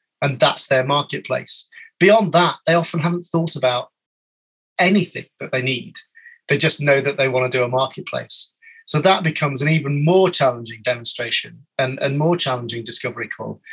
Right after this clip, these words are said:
But that's the kind of ones we love, really, because they're the ones that we, we can really get into it with a prospective client. And, um, obviously, the danger is that you spend a lot of time <laughs> going through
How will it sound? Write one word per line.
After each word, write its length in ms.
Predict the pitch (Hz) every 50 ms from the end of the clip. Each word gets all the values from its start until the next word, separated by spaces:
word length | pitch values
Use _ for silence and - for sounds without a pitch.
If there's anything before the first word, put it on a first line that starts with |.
| - - - -
But 80 | - 190
that's 220 | - 220 - -
the 120 | - 208 -
kind 220 | - 214 208 196
of 40 | 190
ones 200 | 190 190 165 147
we 80 | 170 165
love, 280 | 165 202 226 - -
really, 220 | - - - - -
because 220 | - - - 151
they're 160 | - 185 180 180
the 80 | 180
ones 220 | 180 180 180 170 -
that 100 | - -
we, 200 | 170 170 151 - _ _ - - _ -
we 100 | 165 160
can 140 | 180 170
really 200 | 175 196 202 185
get 200 | 151 - 165 156
into 300 | 175 190 196 190 - 151
it 140 | 135 131 -
with 120 | 135 127 127
a 80 | 123
prospective 520 | - 139 123 - - 135 - - 135 127 -
client. 460 | - 160 170 170 147 120 113 - -
And, 240 | - 123 123 117 - _ _ _ - - - - - - - _ _ - -
um, 520 | 123 123 123 123 123 123 120 120 123 - _ _
obviously, 300 | - - - - - 120
the 60 | 120 117
danger 340 | 127 131 127 123 123 120
is 140 | 120 117 -
that 120 | - 123 123
you 280 | 120 120 120 117 110 - _ _ _ _ _ _ _ _ _ -
spend 280 | - - 131 123 117
a 40 | 120
lot 140 | 120 120 123
of 100 | 123 -
time 280 | - - 190 170 156
<laughs> 120 | 165 139 -
going 140 | 175 170 147
through 360 | - - 156 143 143 143